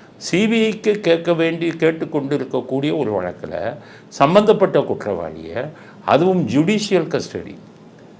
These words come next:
நீதிமன்ற காவல்ல இருந்து எடுத்துட்டு வந்தவங்கள நீங்க சுட்டுட்டீங்கன்னா, அதை வந்து அவன் தாக்க வந்தான் அப்படிங்கிற விஷயத்தெல்லாம் மக்கள் நம்ப மாட்டாங்க. அப்ப எதையோ மறைப்பதற்காக காவல்துறை உங்களை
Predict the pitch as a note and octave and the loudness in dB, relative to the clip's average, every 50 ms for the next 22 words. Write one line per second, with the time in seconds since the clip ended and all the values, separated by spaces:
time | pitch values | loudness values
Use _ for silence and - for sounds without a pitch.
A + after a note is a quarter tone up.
0 | - - - - - - - - - - G2 B2+ E3 G3+ G#3+ A3+ G#3+ G#3+ G#3 F3 | -20 -20 -20 -20 -20 -20 -20 -18 -8 0 4 6 6 6 6 6 4 4 4 4
1 | E3 F3 D#3+ E3 D#3+ D3+ D3+ D#3 D#3 D3 D3 D3 C#3+ C#3+ D3 D#3 C3+ A2+ A#2 D3 | 4 4 4 6 6 8 8 8 8 6 4 4 2 2 2 2 2 4 4 4
2 | F3 A#3 A3+ - A3 D#3+ G3 D3+ C#3+ A#2+ A#2 A2+ G#2 G2 F#2+ F2 E2 E2 F#2 F2 | 4 2 2 0 -2 0 2 2 2 2 0 0 -2 -4 -4 -8 -8 -8 -6 -6
3 | F#2+ A2+ A#2+ - - - - - - - - A#2 B2+ C3+ C#3+ C#3 B2+ - - A#2+ | -4 -4 -4 -6 -6 -12 -20 -20 -20 -12 -6 -2 0 0 2 0 0 0 -2 -4
4 | G2 G#2+ C#3+ B2 B2+ A#2 F#2+ F2+ F#2 - - F2+ F2 G#2 A2 B2 - - - - | -4 -4 -6 -4 -4 -4 -4 -6 -10 -12 -12 -12 -10 -8 -8 -8 -8 -10 -14 -18
5 | - - - - - A2+ C3+ D3+ D#3 D3 D3 D3+ D3 D#3+ D3 C#3+ C3 A2+ - A#2+ | -20 -18 -6 2 4 6 8 8 6 4 4 2 4 4 4 4 2 0 2 2
6 | B2 C3+ B2+ D3+ C#3+ B2+ B2 A#2+ A#2 A#2 A#2+ B2+ C3 C3+ A2+ B2 A#2+ A#2+ A#2 B2 | 2 2 2 0 0 0 0 -2 -2 -4 -2 -2 -2 -2 -4 -4 -6 -6 -6 -6
7 | B2 A#2+ A2+ A#2 A2+ G#2 - - C3+ A#2+ - - G#2 G2 G2+ B2 D3 D#3+ C3 B2+ | -6 -6 -4 -4 -6 -6 -6 -4 -4 -4 -4 -4 -6 -6 -4 -6 -4 -4 -4 -6
8 | - - G3 G3+ F#3 D#3 B2+ B2+ A2 G2 F#2 F2+ D#2+ - - F2 - - - - | -4 -4 -4 -4 -4 -6 -6 -6 -6 -6 -6 -8 -12 -12 -14 -16 -16 -16 -20 -20
9 | - - - - - - - - - A2 A#2 D#3+ E3+ C#3+ A#2 A#2+ B2 D#3 E3+ G3 | -20 -20 -20 -20 -20 -20 -6 -2 0 2 4 4 4 4 6 4 6 6 8 8
10 | G#3+ G#3+ G#3 C3+ B2 B2 C3+ D#3+ F#3+ A3+ G#3+ A3 G#3 F#3+ F3 E3 D#3+ - D#3 D3 | 8 8 8 6 4 4 6 6 6 6 6 6 6 6 6 6 4 4 4 4
11 | C#3 C3+ - G3 G3+ G3 - C#3 B2+ D3+ D#3+ D#3 C3 A2+ - A#2 A#2 C3+ E3 E3 | 6 6 6 4 4 4 4 4 4 6 6 4 2 2 -2 -2 -2 -2 -2 -4
12 | B2+ A#2+ G#2+ G#2+ | -4 -4 -6 -6